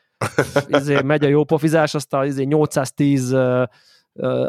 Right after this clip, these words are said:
Speaker 2: embert, akit megöltél az elmúlt, elmúlt két hétben, azzal, azzal akkor mi a szitu, ugye? Tehát, hogy, és el-, és elhangzott, és fel is róttuk, meg nem tudom én, és akkor itt egy játék, aki most reflektál erre,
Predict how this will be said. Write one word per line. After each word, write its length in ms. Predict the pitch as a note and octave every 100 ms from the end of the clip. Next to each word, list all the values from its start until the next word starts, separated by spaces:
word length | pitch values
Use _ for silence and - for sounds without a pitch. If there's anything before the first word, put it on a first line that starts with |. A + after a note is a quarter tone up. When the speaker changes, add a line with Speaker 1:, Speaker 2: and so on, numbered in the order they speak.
| -
Speaker 2:
embert, 380 | C#3 C#3 C3+ -
akit 180 | B2+ C3
megöltél 420 | C#3+ C3+ B2+ C3+
az 100 | C3
elmúlt, 520 | C3 B2+ B2+ - C#3 _
elmúlt 380 | C#3+ B2+ B2+
két 220 | - C3+ -
hétben, 320 | C3+ B2+ C3
azzal, 400 | B2+ C3+ C3+ C#3
azzal 300 | C3+ C3 C3+
akkor 220 | - C3+
mi 100 | C#3+
a 60 | B2+
szitu, 440 | B2+ A#2+ D3 G#3 -
ugye? 340 | D3+ B2+ D#3+ G3+
Tehát, 260 | - C#3 -
hogy, 200 | C#3 -
és 140 | D3
el-, 240 | - D#3+
és 180 | - D3+
elhangzott, 560 | F3 F3 D#3 C3+ C#3 -
és 100 | -
fel 140 | D3+
is 140 | C3+ C3+
róttuk, 420 | C3 - C3+ -
meg 120 | B2
nem 140 | B2
tudom 240 | B2+ C3+ C#3+
én, 140 | E3+ - _
és 80 | -
akkor 140 | D#3
itt 160 | E3 F#3
egy 120 | D#3
játék, 320 | D#3+ E3 E3+
aki 180 | F3 F3
most 140 | F3
reflektál 840 | G#3 A#3+ D#3 C#3 D3+ C#3 C#3+ D3+ - _ _ _ _
erre, 600 | - D3+ C#3 C#3+ C#3+ -